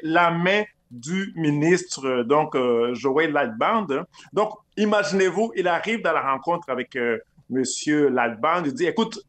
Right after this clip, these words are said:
donnez-moi les chiffres exactement aujourd'hui. » Mais, euh, c'est sûr que le ministre ne les a pas aujourd'hui. Ce, ce qu'il aurait dû faire, au lieu de, de, de, c'est comme si moi j'ai l'impression qu'il posait,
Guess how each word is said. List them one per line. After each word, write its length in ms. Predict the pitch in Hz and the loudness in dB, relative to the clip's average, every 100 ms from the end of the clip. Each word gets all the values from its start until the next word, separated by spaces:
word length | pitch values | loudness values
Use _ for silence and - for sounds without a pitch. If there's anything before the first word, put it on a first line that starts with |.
| _ _ 147 | _ _ -4
donnez-moi 460 | 190 208 202 220 | 0 2 2 2
les 80 | 185 | 0
chiffres 280 | - 208 185 | -2 -4 -4
exactement 540 | 143 147 147 147 165 | -4 -4 -2 -2 0
aujourd'hui. » 480 | 160 120 117 165 240 _ _ - | -2 -6 -8 -8 -8 _ _ -12
Mais, 420 | 196 392 427 508 - - | -2 0 0 -2 -10 0
euh, 320 | 208 190 180 | 4 6 4
c'est 180 | 180 202 | 4 2
sûr 260 | 196 381 392 | 2 0 0
que 60 | |
le 120 | 392 208 | 0 2
ministre 480 | 196 208 330 339 202 | 2 2 0 0 -2
ne 100 | 180 | 0
les 200 | 175 185 | 0 0
a 80 | 190 | 0
pas 280 | - 285 285 _ _ _ - | 0 -2 -4 _ _ _ 0
aujourd'hui. 640 | 214 190 175 151 165 117 _ _ _ _ _ | 0 2 -2 -2 -2 -4 _ _ _ _ _
Ce, 260 | - - - _ _ _ _ - 190 | -10 -10 -10 _ _ _ _ -20 -10
ce 260 | - 262 | 2 2
qu'il 160 | 269 311 | 4 6
aurait 260 | 214 202 190 | 8 8 6
dû 160 | 180 | 2
faire, 380 | - 185 139 107 - - | 2 6 6 4 -4 2
au 100 | 208 | 4
lieu 180 | 196 202 | 4 4
de, 340 | 180 165 147 | 4 4 4
de, 140 | 139 143 | 2 0
de, 160 | 135 | 0
c'est 160 | 135 190 | -2 -2
comme 160 | 320 370 | 0 -2
si 180 | - | -2
moi 140 | 320 262 | 0 2
j'ai 100 | - | 0
l'impression 300 | 190 190 262 | -2 -4 -4
qu'il 100 | 226 | -2
posait, 600 | 185 170 147 202 220 | 0 2 2 2 2